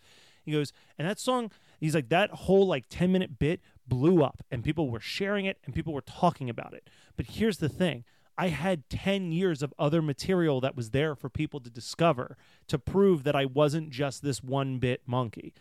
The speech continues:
He goes, "That is so much, like, every time that you put out something and you feel like no one's listening, it doesn't mean that you're not gonna have this moment where it hits and people come and check out the back catalog."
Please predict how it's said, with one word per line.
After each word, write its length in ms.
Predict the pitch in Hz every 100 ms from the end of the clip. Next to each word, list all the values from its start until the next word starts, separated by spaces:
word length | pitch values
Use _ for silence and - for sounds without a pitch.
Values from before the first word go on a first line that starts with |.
| - - -
He 120 | 143
goes, 260 | 143 117
"That 320 | 120 143 196 180
is 160 | 135
so 380 | - - 165 190
much, 240 | 196 170 -
like, 200 | 156 139 _ _ _ _ -
every 380 | 190 196 233 208
time 320 | - 208 196
that 100 | 165
you 180 | 151 165
put 220 | - 190
out 180 | 160 -
something 440 | 151 135 147 135 - _
and 140 | 151 135
you 80 |
feel 240 | 120 147 160
like 180 | 165 143
no 140 | 147
one's 320 | 147 143 117
listening, 440 | 127 131 185 185 175 _ -
it 160 | 143
doesn't 320 | - 165 190 170
mean 200 | 175 160
that 80 |
you're 200 | 131 131
not 160 | 160 165
gonna 160 | 180 156
have 220 | 151 139
this 180 | 139 147
moment 300 | 147 143 131
where 160 | 123
it 80 | 127
hits 320 | 117 156 - -
and 140 | 135
people 260 | 151 151 143 -
come 260 | - 147
and 100 | 127
check 220 | - 127
out 140 | 113 -
the 60 |
back 240 | 123 113 -
catalog." 520 | - 113 - -